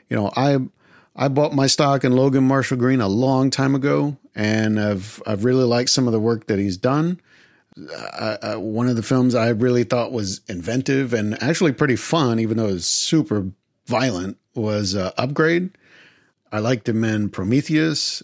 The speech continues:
I like him in this film. He's kind of our lead. And, uh, we've also got some other interesting faces here. We've got John Carroll Lynch, who, if you've seen Zodiac, I think, uh,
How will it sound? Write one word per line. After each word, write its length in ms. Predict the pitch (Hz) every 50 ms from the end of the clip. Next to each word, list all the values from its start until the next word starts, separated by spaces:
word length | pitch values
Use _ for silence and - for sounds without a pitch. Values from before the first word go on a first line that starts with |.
| _ -
I 120 | 113 113
like 260 | 117 127 151 156 156 151
him 100 | 143 135
in 80 | 131
this 160 | 123 117 -
film. 280 | - 151 151 160 165 160
He's 160 | 143 117 -
kind 160 | - 147 151
of 80 | 151 123
our 120 | 120 113
lead. 440 | 113 120 123 123 127 135 143 151 156 _ _ _ _ _ _ _ _ _ _ _ _ _
And, 440 | - - 117 117 117 117 117 113 110
uh, 420 | 117 113 113 113 113 110 110 107 104 - _ _ _ _ _ _ _ _ _ -
we've 140 | 135 135 170
also 240 | 185 170 - 175
got 160 | 151 156 156 -
some 160 | 135 135 139
other 180 | 151 170 156
interesting 380 | 139 123 - - - 131 113 104
faces 400 | - 117 113 110 101 110 104 98
here. 260 | 110 113 117 120 120
We've 180 | 117 113 107 110
got 220 | 123 131 123 110
John 300 | 101 104 127 127 139 147
Carroll 320 | - - 170 151 127 123 123
Lynch, 420 | 123 131 120 87 92 98 - -
who, 300 | - 123 120 113 113 110
if 100 | 101 101
you've 180 | 110 113 113 -
seen 320 | - - 139 131 123 113
Zodiac, 640 | 101 123 123 127 127 123 110 104 104 101 95 95 - -
I 240 | 120 143 180 175
think, 340 | - - - 127 117 107 -
uh, 360 | 120 110 107 101 98 95 87